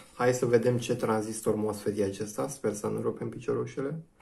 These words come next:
Denumirea acestui tranzistor este treizeci și opt N treizeci și este un tranzistor mosfet cu canal N. Vedem că din data aceasta că suportă tensiuni de până în trei sute de volți și curentul de drenă,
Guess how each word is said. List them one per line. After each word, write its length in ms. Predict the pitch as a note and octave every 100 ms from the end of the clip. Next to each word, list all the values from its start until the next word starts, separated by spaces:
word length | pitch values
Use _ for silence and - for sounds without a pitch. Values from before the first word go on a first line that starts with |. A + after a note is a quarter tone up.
| - - - - - -
Denumirea 480 | - B2 A#2 A#2+ B2
acestui 420 | A#2 A2 A2+ A#2+
tranzistor 400 | A2 G#2+ G#2+ G#2
este 260 | G2+ - G#2
treizeci 300 | G2 A2+ G#2+
și 80 | A2
opt 300 | G#2 - -
N 320 | A#2 G2+ F#2+
treizeci 880 | - G2+ F#2+ F#2+ D#3+ G3+ - - - _ - -
și 260 | - - F3+
este 220 | D3+ -
un 100 | C3+
tranzistor 540 | B2+ B2 B2+ B2+ A#2+ A2
mosfet 800 | G#2 G2+ - - E3 F3 - -
cu 240 | D3+ D#3 D#3
canal 480 | B2+ B2 C3 C#3 -
N. 280 | A2+ F#2+ F#2+ - _ _ -
Vedem 240 | A2 A2+
că 320 | A2 A2 G#2 - - -
din 180 | A#2 A2+
data 220 | A#2 A2+
aceasta 200 | G#2+ A2+
că 100 | A2
suportă 480 | G#2+ G2+ A2 G#2+ G#2+
tensiuni 360 | G#2+ G#2 A2
de 60 | G#2+
până 180 | G#2+ G#2+
în 60 |
trei 200 | G2+ G#2
sute 140 | G#2 G#2
de 80 |
volți 500 | G#2 E3 F#3+ F#3+ -
și 500 | - - E3 F3 F3+ - -
curentul 520 | D3 E3 E3 E3 C3
de 120 | A#2
drenă, 640 | G#2+ A#2+ D3 F3+ G#3+ -